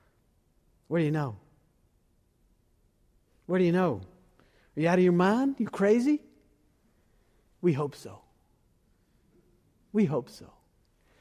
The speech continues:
We hope we're so filled with God's light and love, so full of knowledge and faith, that our lives really do not make sense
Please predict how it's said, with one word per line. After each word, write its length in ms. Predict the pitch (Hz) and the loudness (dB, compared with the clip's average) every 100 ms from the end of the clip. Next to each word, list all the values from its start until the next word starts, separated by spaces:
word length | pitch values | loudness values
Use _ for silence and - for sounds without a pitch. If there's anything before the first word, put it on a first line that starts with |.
| _ _ _ _ _ | _ _ _ _ _
We 160 | - 240 | 2 4
hope 180 | 226 156 | 4 2
we're 100 | 147 | -2
so 320 | - 226 233 | 0 2 2
filled 480 | 220 226 175 110 117 | 2 4 4 2 -2
with 220 | 139 127 | -4 0
God's 500 | 196 208 220 190 - - - | 2 2 2 -2 -8 -20 -8
light 460 | 151 185 202 160 135 | 0 2 4 2 2
and 260 | 156 156 | 0 2
love, 280 | 190 180 135 | 2 2 0
so 280 | - 226 233 | -2 2 2
full 280 | 226 240 190 | 2 2 2
of 120 | 131 | 0
knowledge 800 | 135 147 190 220 202 156 127 117 | -2 0 0 2 0 0 -2 -4
and 320 | 131 127 117 | -8 -8 -10
faith, 680 | - - - 214 175 95 - _ _ _ _ _ _ _ _ | -14 -16 -8 -4 -4 -6 -16 _ _ _ _ _ _ _ _
that 200 | 147 139 | -8 -6
our 160 | 170 202 | -6 -6
lives 640 | 185 196 160 117 113 120 _ _ _ | -6 -4 -6 -8 -10 -16 _ _ _
really 460 | 135 160 208 208 202 - - - _ _ _ _ _ _ - | 0 4 6 4 2 -4 -20 -20 _ _ _ _ _ _ -2
do 120 | 165 | 0
not 200 | 190 190 | 2 2
make 240 | 196 180 | 0 -2
sense 560 | - 170 117 - - | -4 -8 -10 -14 -20